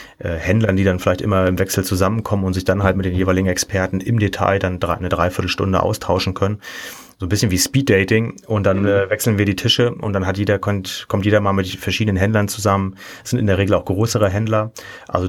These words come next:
Speaker 2: Mhm.
Speaker 1: zum Netzwerken ein sehr, sehr, mm, tolles Event. Wir haben das zum ersten Mal bei den Private Label Days in Hamburg gemacht und haben da unglaublich gutes Feedback bekommen, obwohl das Ticket,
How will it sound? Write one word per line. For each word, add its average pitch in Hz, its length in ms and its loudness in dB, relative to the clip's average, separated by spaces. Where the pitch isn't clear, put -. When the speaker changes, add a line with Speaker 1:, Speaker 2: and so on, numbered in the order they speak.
Speaker 2:
Mhm. 104 100 -4
Speaker 1:
zum 95 160 -2
Netzwerken 104 920 0
ein - 20 -2
sehr, 101 180 2
sehr, 95 440 0
mm, - 540 -10
tolles 127 300 2
Event. 104 260 2
Wir 98 60 2
haben 92 80 0
das 92 140 -2
zum 101 120 0
ersten 95 280 2
Mal 95 160 2
bei 98 80 0
den 92 100 0
Private 90 340 0
Label 101 220 2
Days 90 200 0
in 90 120 -2
Hamburg 110 260 0
gemacht 101 280 -2
und 92 80 -2
haben 90 100 -2
da 85 80 -2
unglaublich 101 460 -2
gutes 95 240 -2
Feedback - 300 -2
bekommen, 95 340 0
obwohl 90 240 0
das 98 140 2
Ticket, 156 340 0